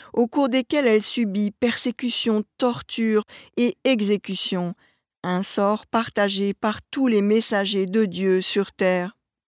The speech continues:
Cette persécution s'est poursuivie au cours des années et décennies passées, prenant la forme de calomnies fomentées par les représentants de l'Église, de l'État et des médias.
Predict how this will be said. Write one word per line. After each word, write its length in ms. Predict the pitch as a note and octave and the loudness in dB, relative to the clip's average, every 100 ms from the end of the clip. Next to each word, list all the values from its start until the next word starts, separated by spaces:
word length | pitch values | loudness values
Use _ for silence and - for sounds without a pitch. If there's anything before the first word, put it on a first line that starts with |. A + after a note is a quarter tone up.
| _ _ _ _ _ _ - | _ _ _ _ _ _ -4
Cette 280 | B3 A#3+ | 0 0
persécution 720 | - C#4+ - D4 C#4 - D#4 D#4 | 0 -2 0 -2 -2 -2 -2 -2
s'est 160 | A#3 | -2
poursuivie 680 | A3 B3+ B3 - B3 A3+ C4+ | -2 -4 -4 -2 -2 2 2
au 100 | G#3 | 2
cours 280 | - B3 A3 | 0 -2 0
des 320 | G3+ F3+ G#3+ | 0 2 2
années 420 | G#3 G#3 G3+ - | 4 4 2 2
et 80 | G#3+ | 0
décennies 540 | F3+ A#3+ - A#3 A#3 | 0 0 2 2 2
passées, 520 | A3 G3+ G3+ - A3+ A#3 - - - | 0 -2 -2 -2 -2 -4 -10 -20 0
prenant 300 | B3+ B3+ B3+ | 2 4 4
la 140 | B3+ | 0
forme 360 | - C#4 C4+ G#3 | 0 0 2 0
de 140 | G3+ | -2
calomnies 720 | G#3 A3+ A3 A3 A3 G3+ G3+ | -2 2 4 4 4 2 0
fomentées 560 | - A3+ A3+ A3+ C4 B3+ | 0 2 2 0 -2 -2
par 180 | G#3 | -2
les 120 | F#3+ G3 | 0 0
représentants 760 | G#3 - A3+ G#3+ G#3+ A#3 A3+ | 0 0 -2 -2 -2 -2 0
de 100 | G3+ | 0
l'Église, 540 | G#3 A3 F#3+ G#3 G3 | 0 -2 -2 -4 -2
de 80 | F#3 | 0
l'État 500 | A3 A#3+ - G3 F#3 - | 0 0 -2 -2 -2 0
et 120 | A3+ | -2
des 140 | G3 | 0
médias. 480 | G3+ F#3+ F#3 F#3+ F#3 | 0 0 -2 -4 -4